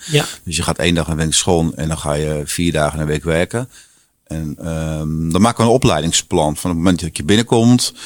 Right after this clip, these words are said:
Speaker 2: Waar sta je over tw-, over twee maanden en waar sta je over vier maanden? En zo maken we eigenlijk om de twee maanden hebben we een gesprek met elkaar.
Speaker 1: Oké, dus dat hou je dus in de gaten. Elke twee maanden heb je een gesprek?
Speaker 2: Ja.
Speaker 1: Ja.
Speaker 2: En dat gesprek kan gewoon gaan van, "Nou, wat hebben we, wat drinken wij een lekker kop koffie? En dan heb je het nog steeds naar het zin.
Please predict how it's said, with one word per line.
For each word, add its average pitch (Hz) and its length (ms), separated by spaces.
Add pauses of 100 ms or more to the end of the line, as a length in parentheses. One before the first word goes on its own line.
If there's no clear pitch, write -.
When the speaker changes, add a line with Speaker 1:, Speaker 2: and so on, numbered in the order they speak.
(160)
Speaker 2:
Waar 85 420
sta 85 260
je 80 140
over 78 220
tw-, - 200
over 87 260
twee 82 240
maanden 117 440
en 90 60
waar 82 120
sta 80 200
je 80 80
over 78 200
vier 98 240
maanden? 92 500
En 80 80
zo 90 140
maken 82 300
we 73 60
eigenlijk 80 340
om 104 80
de 98 60
twee 90 260
maanden 85 320
hebben 82 180
we 85 60
een - 60
gesprek - 360
met 76 160
elkaar. 67 400 (240)
Speaker 1:
Oké, 135 220
dus 147 160
dat 165 140
hou 160 180
je 165 80
dus 156 140
in 165 80
de 143 60
gaten. 175 380 (120)
Elke 220 300
twee 202 180
maanden 185 320
heb 170 160
je 175 80
een 143 60
gesprek? 131 400
Speaker 2:
Ja. 104 180 (360)
Speaker 1:
Ja. 143 140
Speaker 2:
En 104 80
dat 98 120
gesprek - 320
kan 95 200
gewoon 90 260 (340)
gaan 87 300
van, 92 120
"Nou, 90 120
wat 80 120
hebben 82 280
we, 82 100
wat 82 140
drinken 85 280
wij 82 140
een 80 60
lekker 82 180
kop - 180
koffie? 139 400
En 87 80
dan 80 160
heb 80 140
je - 60
het 82 60
nog 82 100
steeds 82 280
naar 78 80
het - 100
zin. 156 260